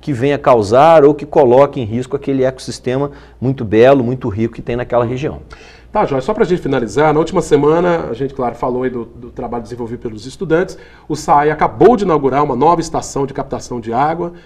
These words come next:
Speaker 2: A que existia era muito antiga, uma estação nova, grande. E só que o, o nível da Lagoa do Paranã também tem, tem, tem descido muito, né? E muito rápido. Há uma preocupação com relação ao abastecimento de água aqui na cidade?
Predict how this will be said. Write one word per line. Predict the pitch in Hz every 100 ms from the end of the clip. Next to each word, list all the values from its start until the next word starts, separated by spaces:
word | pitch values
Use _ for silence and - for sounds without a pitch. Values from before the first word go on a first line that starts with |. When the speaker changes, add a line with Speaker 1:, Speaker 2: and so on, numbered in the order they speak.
| - _
Speaker 2:
A | -
que | -
existia | 123 135 -
era | 143
muito | 139 226 240
antiga, | 147 - 156 180
uma | 165
estação | 151 147 147
nova, | 127 135 156 143
grande. | 110 123 147 165 156 170 - - - - -
E | - 156 160 160 156 151 147 147 -
só | - - 233
que | 269
o, | 254 202
o | 196
nível | 190 262 180
da | 160
Lagoa | 147 160
do | 170
Paranã | 180 175 185
também | - 240 143 156 202
tem, | 202 196 190
tem, | - 165 160 - - - -
tem | 156
descido | 151 147 - 202
muito, | 202 196 180 135 113
né? | 135 165
E | 165
muito | 123 143 247
rápido. | - 123 143 - 101 - - -
Há | -
uma | 240
preocupação | 233 196 - 139 170
com | 156
relação | 156 147 160
ao | 170
abastecimento | 165 - - - 139 196 185 127
de | 104 113
água | 123 113
aqui | 120
na | 107
cidade? | - 123 139 113 -